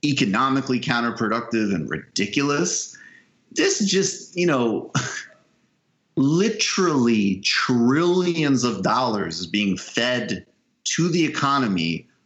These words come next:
through the Fed that is just going to shareholders. I mean, this isn't even, the airline industry had enough union presence to make a few protections on jobs, but in the main,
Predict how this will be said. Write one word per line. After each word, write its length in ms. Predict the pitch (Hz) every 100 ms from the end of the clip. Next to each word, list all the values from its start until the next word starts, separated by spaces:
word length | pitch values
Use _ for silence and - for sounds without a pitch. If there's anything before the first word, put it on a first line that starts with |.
| _ -
through 280 | 127 147 151
the 120 | 127
Fed 680 | - 131 120 85 78 90 - _ _ _ -
that 200 | 127 120
is 180 | 123 98
just 320 | - 131 101
going 360 | 117 135 131 104
to 100 | 92
shareholders. 800 | - 110 113 82 - - - -
I 80 | 113
mean, 460 | 123 123 104 98 - _ _ _ -
this 200 | 135 131
isn't 400 | 185 165 165 127
even, 540 | 151 147 135 107 - _ -
the 160 | - -
airline 400 | 147 170 165 156
industry 420 | 156 147 - 160
had 160 | 135 110
enough 520 | 92 107 123 139 -
union 400 | 127 143 143 139
presence 480 | 131 135 131 139 123
to 120 | 98
make 220 | 92 98
a 80 | 80
few 300 | - - 120
protections 580 | 127 131 127 123 131 117
on 160 | 117 104
jobs, 480 | 107 120 123 127 -
but 180 | 90 -
in 140 | 110
the 60 | 95
main, 640 | 90 98 117 127 151 160